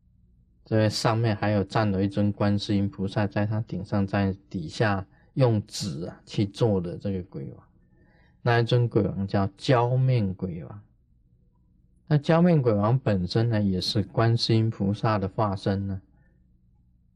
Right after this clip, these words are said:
跟主命鬼王一样的，主命鬼王也是一个大士的化身，他没有讲是哪一个菩萨的化身。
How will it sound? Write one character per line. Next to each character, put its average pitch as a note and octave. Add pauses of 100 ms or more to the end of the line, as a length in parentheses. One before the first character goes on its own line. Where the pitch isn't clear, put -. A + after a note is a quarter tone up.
(180)
跟 C#3
主 A2
命 B2+
鬼 F#2+
王 F2+
一 F#2
样 G#2
的， F#2
主 G2
命 A#2
鬼 G2
王 F2+
也 F2
是 G#2+
一 G#2
个 G2
大 G#2+
士 G#2
的 F2
化 G2
身， G2+ (380)
他 B2+
没 C3+
有 C#3
讲 -
是 -
哪 F#2
一 G#2+
个 G#2
菩 F2
萨 F#2
的 E2+
化 F#2
身。 F#2+